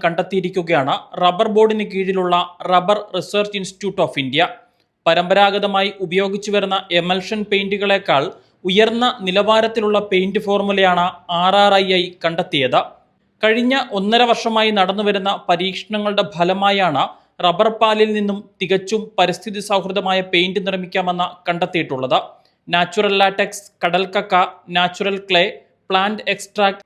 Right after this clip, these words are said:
എന്നിവയെല്ലാം ചേർത്ത് നിർമ്മിക്കുന്ന പെയിന്റ് ഒരു തരത്തിലും ആരോഗ്യ പ്രശ്നങ്ങൾ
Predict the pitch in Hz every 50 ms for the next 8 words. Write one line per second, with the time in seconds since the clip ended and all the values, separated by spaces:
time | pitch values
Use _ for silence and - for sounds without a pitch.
0 | _ _ 180 185 190 202 208 190 208 214 202 202 208 208 202 202 190 190 185 190
1 | 202 196 190 185 185 190 196 190 - 196 202 190 - 214 - 185 180 180 160 147
2 | 151 - - - _ 190 190 196 220 - - 208 202 208 208 196 190 185 190 -
3 | - 170 175 175 180 190 196 190 196 202 202 - 208 - - 196 180 185